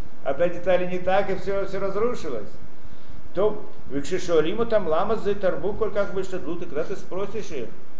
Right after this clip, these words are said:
«Зачем вы так много стараетесь? Вы же учили Месилас Ишорим». Там написано, что человек должен прилагать минимум усилий. Алло, ма минимум, вы же люди верующие, вы же знаете, вы читали.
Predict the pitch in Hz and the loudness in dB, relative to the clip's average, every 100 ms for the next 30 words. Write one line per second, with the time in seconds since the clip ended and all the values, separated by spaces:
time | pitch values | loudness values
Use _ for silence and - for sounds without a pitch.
0 | - - 135 139 208 226 233 196 202 208 | 0 0 0 0 0 0 0 0 0 0
1 | 208 202 247 233 180 143 139 147 151 175 | 0 2 2 0 0 0 0 0 0 -2
2 | 175 180 170 190 95 190 - 247 269 120 | -2 -2 -2 -2 -2 -2 0 0 0 0
3 | 120 135 143 214 269 269 - - 175 151 | 0 0 -2 -2 -2 -2 0 0 0 0
4 | 151 135 131 131 131 127 127 131 131 120 | 0 0 0 0 0 0 0 -2 -2 -2
5 | 117 117 - 104 98 101 - - - - | -2 -2 -2 -2 0 0 0 0 0 0
6 | - 113 131 156 170 175 226 269 247 160 | 0 0 0 2 2 0 0 0 0 2
7 | 170 151 151 151 165 151 151 247 285 240 | 0 0 0 0 0 0 2 2 2 0
8 | - 120 98 - 135 131 - 190 254 254 | 0 0 0 0 -2 -2 0 0 0 0
9 | 131 - - 196 240 175 | 0 0 0 2 2 0